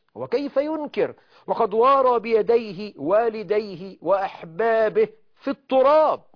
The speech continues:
الله سمى الموت يقين لأنه لا يختلف عليه أحد، فقال سبحانه: "فاعبد ربك حتى يأتيك اليقين"، يعني الموت.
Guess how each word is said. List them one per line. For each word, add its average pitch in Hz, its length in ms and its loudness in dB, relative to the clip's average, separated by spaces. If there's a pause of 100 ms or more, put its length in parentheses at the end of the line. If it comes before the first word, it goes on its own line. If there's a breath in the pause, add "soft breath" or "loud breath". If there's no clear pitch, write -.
(640 soft breath)
الله 214 280 -2
سمى 247 380 -2
الموت 214 440 -2
يقين 180 920 -2 (280 soft breath)
لأنه 180 580 -2
لا 226 180 0
يختلف 185 760 -4
عليه 147 600 -4
أحد، - 340 -6 (200 soft breath)
فقال 170 480 -2
سبحانه: 151 640 -4 (120)
"فاعبد 156 540 -2
ربك 139 680 -2 (180 soft breath)
حتى 170 580 -2
يأتيك 170 680 -4
اليقين"، 151 880 -4
يعني 175 460 -2
الموت. 160 520 -4